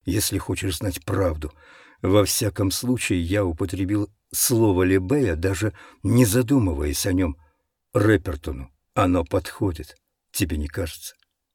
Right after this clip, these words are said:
"Вполне подходит". "Мне нужно идти", — сказал Эрни. "Дифференциальное исчисление, потом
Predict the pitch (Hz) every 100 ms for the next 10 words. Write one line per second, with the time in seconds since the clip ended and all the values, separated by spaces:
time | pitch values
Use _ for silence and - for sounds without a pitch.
0 | _ _ _ _ - - 123 120 127 127
1 | 80 - _ 95 82 - 85 76 - _
2 | _ _ _ _ _ _ _ _ _ _
3 | _ 104 104 107 104 90 104 107 - 92
4 | 78 - - - - 90 90 87 82 90
5 | - _ _ _ _ _ 113 110 113 117
6 | 113 - 123 110 107 98 - 104 120 156
7 | 160 139 107 92 101 87